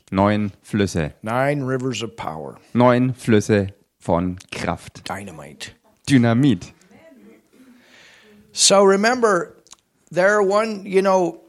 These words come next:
Speaker 2: this lame man has gotten healed.
Speaker 1: Erinnert euch also, dieser Lahme ist geheilt worden.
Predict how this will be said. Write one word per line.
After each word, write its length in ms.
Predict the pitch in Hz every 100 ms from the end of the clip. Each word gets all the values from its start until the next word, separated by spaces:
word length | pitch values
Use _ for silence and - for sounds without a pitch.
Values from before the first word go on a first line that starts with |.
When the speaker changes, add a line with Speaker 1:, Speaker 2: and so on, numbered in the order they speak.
| - - _ _ _ -
Speaker 2:
this 320 | 143 190 -
lame 320 | 175 233 233
man 240 | 208 170 165
has 160 | 143
gotten 300 | 160 151 131
healed. 580 | 131 214 180 107 113 131 - - - - _
Speaker 1:
Erinnert 360 | 117 135 170 165
euch 260 | 139 135
also, 360 | 147 156 - 175
dieser 320 | 151 147 151
Lahme 400 | 131 120 175 151
ist 260 | 110 120 -
geheilt 320 | 123 147 135
worden. 400 | 95 98 127